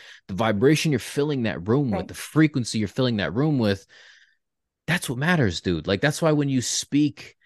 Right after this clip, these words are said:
Speaker 1: you know, to your children in this loving way, or your, your kid will just walk up to you and be like, "Dad, I love you," right? Like, out of nowhere,
Speaker 2: <laughs>
Speaker 1: there's a
Speaker 2: Yeah.
Speaker 1: reason that automatically it fills your cup.
Speaker 2: Yeah.
Speaker 1: Think about the
Speaker 2: Yeah.
Speaker 1: saying, "It fills your cup." It fills
Speaker 2: Yeah.
Speaker 1: your cup with water, right? The,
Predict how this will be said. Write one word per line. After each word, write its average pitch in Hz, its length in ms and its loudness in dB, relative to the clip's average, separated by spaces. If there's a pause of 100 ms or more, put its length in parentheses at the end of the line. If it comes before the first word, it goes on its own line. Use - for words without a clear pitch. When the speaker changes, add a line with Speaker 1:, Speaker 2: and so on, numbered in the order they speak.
(360)
Speaker 1:
you 117 120 -4
know, 117 120 0
to - 160 -4
your 110 80 2
children 131 520 0
in 113 100 0
this 101 220 -2
loving 117 360 -2
way, 117 360 2
or 95 180 0
your, 90 180 -6
your 92 140 -4
kid 117 220 0
will 110 60 0
just 107 200 -6
walk 110 200 2
up 117 120 -2
to 117 80 -4
you - 20 0
and 107 80 -2
be 107 60 0
like, 107 180 0
"Dad, 120 220 -2
I 139 60 -2
love 87 280 -2
you," 80 140 -10
right? 104 260 0
Like, 113 140 0
out 127 140 4
of 120 60 2
nowhere, 104 540 4 (160)
Speaker 2:
<laughs> - 160 -20
Speaker 1:
there's 131 180 4
a - 20 4
Speaker 2:
Yeah. 117 100 2
Speaker 1:
reason 147 380 0
that 113 160 -2
automatically 120 600 -4
it 92 60 -10
fills 117 460 -2
your 98 120 -4
cup. - 480 -10 (340)
Speaker 2:
Yeah. 208 240 -6 (480)
Speaker 1:
Think 143 100 0
about 147 240 0
the 123 60 -8
Speaker 2:
Yeah. 156 200 0
Speaker 1:
saying, 101 220 -2
"It - 140 -10
fills 104 340 -6
your 101 100 -8
cup." - 380 -6
It - 160 -14
fills 110 220 -8
Speaker 2:
Yeah. - 60 -10
Speaker 1:
your - 40 -8
cup - 220 -8
with 120 120 -12
water, 92 380 -6
right? 95 220 -8
The, 80 180 -6